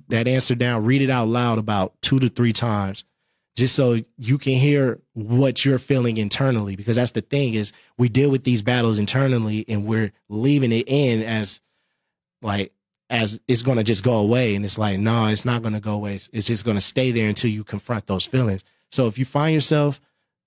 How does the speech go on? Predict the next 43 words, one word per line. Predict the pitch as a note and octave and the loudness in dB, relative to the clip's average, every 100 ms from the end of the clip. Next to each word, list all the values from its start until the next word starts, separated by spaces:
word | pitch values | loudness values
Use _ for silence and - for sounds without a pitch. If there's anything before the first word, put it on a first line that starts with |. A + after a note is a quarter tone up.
| _ _ _ _ _ | _ _ _ _ _
sad | - B2+ C3+ C#3 C3+ C3 | -2 0 2 2 0 0
or | B2 | 0
depressed | A2 - B2+ B2+ B2 | -2 -2 0 0 2
around | B2 A#2+ | 2 2
this | A2+ | 0
time | B2 | 0
of | A#2 | 0
the | |
year | A2 A2 | 2 2
often, | A#2+ - B2 B2 - G2+ | 2 0 -4 -4 -10 -2
journal | B2 C#3 C3+ A#2 - | 0 2 2 0 -2
why. | G2+ A#2 A2 F2+ G2 _ _ _ _ _ _ _ | -2 0 2 -2 -6 _ _ _ _ _ _ _
And | A2+ | 0
then | B2 E3 E3 E3 - _ _ _ | 2 4 2 0 -4 _ _ _
read | G#2 C3 C#3 | 0 2 4
it | C#3 | 2
out, | C3+ C3 | 2 2
like | A#2+ | 0
I | B2+ | 0
said, | - B2 | 2 0
two | - B2 | 2 2
to | |
three | A#2 A#2+ | 2 2
times. | A#2 B2 A#2 A#2 | 2 0 0 0
And | A#2+ | 0
then | B2 | 0
ask | A#2 C#3 C3+ | 0 0 0
yourself | C3+ - C3 B2 | 0 0 0 0
another | C3 C3 | 2 0
question. | B2 A2 A2 | 0 -2 0
What | C3+ D3 | 0 0
causes | - C#3 D#3 C3+ A2 G2 | -2 0 2 2 0 0
that? | F#2 F2 - _ _ _ _ _ | -2 -2 -6 _ _ _ _ _
You | G#2+ | -2
know, | A#2 A#2+ A#2+ | 2 2 0
what, | C#3+ A#2 D3+ D3 - | -2 0 0 0 -2
what | B2+ D#3 | 0 0
caused | - D#3 D#3+ D3+ A#2 | 0 0 2 0 2
you | A#2+ | 2
to | G#2+ | 2
feel | - A2+ | 0 2
this | G#2 - | 2 0
way? | G2 F#2 | 0 0